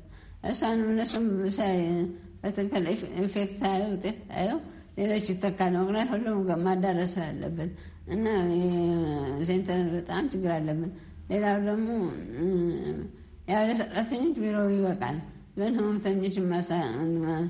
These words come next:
እንትን እንፈልጋ-፣ መሰብሰብ እንፈልጋለን። አሉ ልጆች ጎረቤት የማያስታማቸው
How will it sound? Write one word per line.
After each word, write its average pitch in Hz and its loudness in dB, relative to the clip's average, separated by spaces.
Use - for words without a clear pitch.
እንትን 185 -2
እንፈልጋ-፣ 170 2
መሰብሰብ 175 2
እንፈልጋለን። 156 0
አሉ 208 2
ልጆች 196 0
ጎረቤት 190 2
የማያስታማቸው 180 0